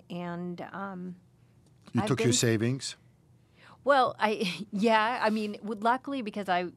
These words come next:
Speaker 1: used to write, I was able to, it, <laughs> listen, God carried me to this career. I literally, I quit my job.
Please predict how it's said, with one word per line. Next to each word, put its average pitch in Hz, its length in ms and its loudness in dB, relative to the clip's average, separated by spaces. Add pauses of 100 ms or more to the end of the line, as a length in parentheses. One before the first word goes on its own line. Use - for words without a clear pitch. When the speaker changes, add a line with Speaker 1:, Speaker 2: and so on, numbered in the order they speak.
(140)
Speaker 1:
used 180 300 -8
to 185 80 -10
write, 170 580 -2
I 180 160 0
was 175 200 -6
able 170 300 -4 (100)
to, 165 240 -6 (120)
it, 208 240 -2 (300)
<laughs> - 260 -20
listen, - 300 -18 (1300)
God 254 580 4 (140)
carried 165 420 -4
me 165 300 -6 (160)
to 165 380 -4 (500)
this 160 260 -6
career. 151 720 -4
I 185 140 -2
literally, 233 960 -4 (140)
I 175 120 -2
quit - 240 -8
my 269 140 -4
job. 175 480 0